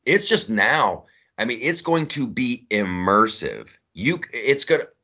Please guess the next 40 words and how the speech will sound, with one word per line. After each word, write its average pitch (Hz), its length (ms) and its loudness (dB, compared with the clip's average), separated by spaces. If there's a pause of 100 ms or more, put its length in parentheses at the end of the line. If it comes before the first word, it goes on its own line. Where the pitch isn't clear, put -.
(920)
it's, 113 320 0
like, 120 260 4
jaw-dropping 98 1120 0 (220)
when 104 200 -4
you 107 160 -2
look 131 300 -2
at, 123 160 -4
like, 92 240 -6 (220)
the 104 160 -2
things 151 640 -2
they 120 220 0
can 104 260 -4
do. 80 360 -6 (380)
And 107 100 -2
I 131 140 2
just, 143 200 -4
like, 117 300 -2
I, 104 180 -4
I, 87 100 -6 (260)
my 120 220 2
first 120 280 -4
thought 95 200 0
is, 90 100 -6
like, 95 260 -4 (460)
what 98 320 -2
bands 113 500 0
would 85 160 -8
be 80 140 -8
great 73 320 -6
in 69 100 -12
there? 52 380 -14
Like, 104 200 -4
and 120 120 0
you 131 80 -2
have 139 160 0
to 123 60 -12
think, 107 360 -8
"Oh 139 240 0
my 107 300 -8
gosh, 110 420 -6